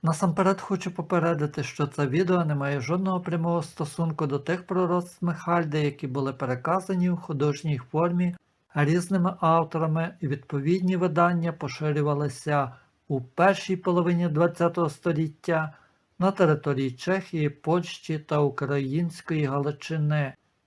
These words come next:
попри те, що так звану Михальду також називали Сивілою. Пророцтво, про яке я хочу сьогодні розповісти, відоме мені вже відносно давно.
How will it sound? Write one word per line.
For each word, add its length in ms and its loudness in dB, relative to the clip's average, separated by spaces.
попри 300 2
те, 200 -4
що 200 -4
так 220 -2
звану 320 2
Михальду 840 2
також 540 0
називали 680 0
Сивілою. 960 -2
Пророцтво, 680 6
про 180 2
яке 340 2
я 80 2
хочу 400 -4
сьогодні 520 0
розповісти, 960 -2
відоме 440 2
мені 300 2
вже 320 0
відносно 840 -2
давно. 580 -2